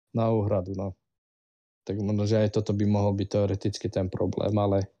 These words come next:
neviem, nie je to pozitívna správa. Končíme náš podcast asi <laughs> nie príliš prívetivou správou pre týchto, pre fanúšikov Sony a P S five.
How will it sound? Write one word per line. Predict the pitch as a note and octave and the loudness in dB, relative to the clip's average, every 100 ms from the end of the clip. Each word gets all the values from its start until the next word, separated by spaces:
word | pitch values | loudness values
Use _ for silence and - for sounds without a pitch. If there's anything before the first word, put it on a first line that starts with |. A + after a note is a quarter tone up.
| _ _ _ _ | _ _ _ _
neviem, | D#3+ D#3+ D#3 D3+ D3+ C#3 - | 0 2 2 2 0 -4 -6
nie | B2+ B2+ C#3 | -2 0 0
je | C#3+ | -2
to | |
pozitívna | C#3 B2+ B2 B2+ A2+ | -2 -4 -4 -4 -4
správa. | G#2+ - A2 G#2+ G#2 G2+ F#2+ - _ _ _ _ _ | -6 -6 -4 -4 -4 -6 -6 -12 _ _ _ _ _
Končíme | A#2 G#2+ A#2+ A2+ | -6 -4 -4 -4
náš | G#2+ A2 G2+ - - | -4 -4 -6 -12 -8
podcast | A2 - G#2+ G2+ - | -8 -6 -6 -6 -8
asi | A2+ G#2 - A2 - _ _ - | -8 -8 -4 -6 -6 _ _ -6
<laughs> | - F#3+ | -2 0
nie | F3 E3 | 2 2
príliš | - D3 C3 C3 B2 - | 0 -2 -2 -2 -6 -10
prívetivou | C3+ C3 B2 A#2+ A#2 A#2 A2 | -2 0 2 0 -2 -4 -4
správou | A2 - A#2 A2 G#2+ | -6 -4 -4 -2 -4
pre | - A2 | -8 -12
týchto, | G#2 G#2+ - A#2 A2+ _ _ _ | -10 -12 -6 -6 -6 _ _ _
pre | A#2 A2 | -2 0
fanúšikov | A#2 A2 G#2 A2+ A2 G#2+ | 2 0 0 -2 0 -2
Sony | - A#2 G2+ | 0 0 0
a | G#2 | -2
P | G#2 | -4
S | G2 - | -4 -4
five. | G2+ F#2+ | -6 -6